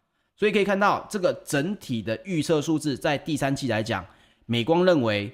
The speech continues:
价格还是会继续增加，而且营收也应该还是会持续增加。那么在供应方面呢，美光也在能-，在努力的应对啊。去年十二月，我们这个台湾厂因为地震停电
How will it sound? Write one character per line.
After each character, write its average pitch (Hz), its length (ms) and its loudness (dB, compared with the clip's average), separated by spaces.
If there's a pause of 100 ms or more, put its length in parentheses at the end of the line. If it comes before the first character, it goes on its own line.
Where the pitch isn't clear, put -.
价 165 280 2
格 113 200 -4
还 113 160 -2
是 147 140 -4
会 139 80 2
继 135 140 -2
续 123 120 0
增 117 220 0
加， 110 340 0 (360)
而 151 140 4
且 135 300 2 (300)
营 120 200 0
收 139 280 4
也 101 220 -2
应 131 200 0
该 120 260 0
还 107 180 -8
是 117 100 -4
会 113 60 0
持 - 100 -14
续 107 140 -4
增 104 180 -4
加。 101 260 -4 (400)
那 190 120 -2
么 202 80 0
在 208 140 2
供 202 280 -2
应 196 160 0
方 175 180 2
面 170 200 2
呢， 120 280 -2 (420)
美 127 220 2
光 180 220 4
也 131 80 2
在 165 140 2
能-， 127 280 0 (320)
在 175 140 -2
努 120 160 2
力 151 120 2
的 135 100 0
应 139 220 0
对 127 180 0
啊。 101 240 -4
去 202 300 -2
年 123 220 0
十 127 200 -2
二 143 100 4
月， 147 240 2
我 101 80 -4
们 107 160 -4
这 135 100 -4
个 110 260 -2
台 117 180 -4
湾 139 180 0
厂 104 240 -6
因 127 80 -2
为 139 100 0
地 143 240 -4
震 143 200 0
停 110 200 -2
电 143 240 0